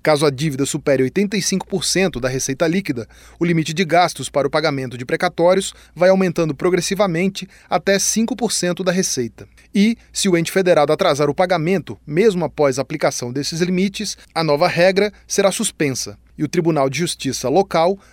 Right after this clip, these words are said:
determinará o sequestro de contas para o pagamento. Nessa situação, o ente federativo será impedido de receber transferências voluntárias e o prefeito ou governador responderá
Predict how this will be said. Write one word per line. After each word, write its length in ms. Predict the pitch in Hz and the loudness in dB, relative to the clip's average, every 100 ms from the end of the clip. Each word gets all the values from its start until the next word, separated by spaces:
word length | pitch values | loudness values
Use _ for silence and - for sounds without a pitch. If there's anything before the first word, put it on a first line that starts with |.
| - | 0
determinará 580 | 190 190 196 208 180 139 | 2 4 2 4 2 2
o 80 | |
sequestro 580 | 139 - - 151 127 170 | 0 -2 0 0 0 -2
de 100 | 175 | -6
contas 520 | 190 170 175 190 - - _ | -4 -2 -2 -4 -8 -12 _
para 160 | 180 175 | 0 2
o 20 | |
pagamento. 600 | 180 185 151 113 - - _ _ - | 2 0 0 -4 -10 -20 _ _ -4
Nessa 240 | 143 - | -2 -2
situação, 520 | 131 165 147 - 196 147 - | -2 0 0 2 0 -2 -6
o 120 | - 160 | 0 0
ente 120 | 156 | 2
federativo 680 | 156 156 175 - 214 160 123 - | 0 2 2 0 -4 -4 -8 -12
será 200 | - 170 | -2 2
impedido 600 | 190 185 220 131 208 151 | 2 0 -2 -2 -2 -2
de 80 | 135 | -2
receber 420 | 143 139 139 139 | -2 -2 -2 -2
transferências 640 | - 170 - 139 131 135 | -2 -4 -2 -2 -2 -6
voluntárias 720 | 123 160 196 185 175 190 202 - - - | -4 0 0 2 2 2 0 -4 -16 -8
e 60 | 208 | -6
o 60 | |
prefeito 600 | 190 214 - 170 147 127 - | 2 2 4 2 2 0 0
ou 120 | 175 | 2
governador 640 | 147 135 151 185 160 190 - - - | 2 0 0 0 2 0 -2 -20 -2
responderá 640 | 196 196 202 190 160 180 | -2 2 4 4 4 0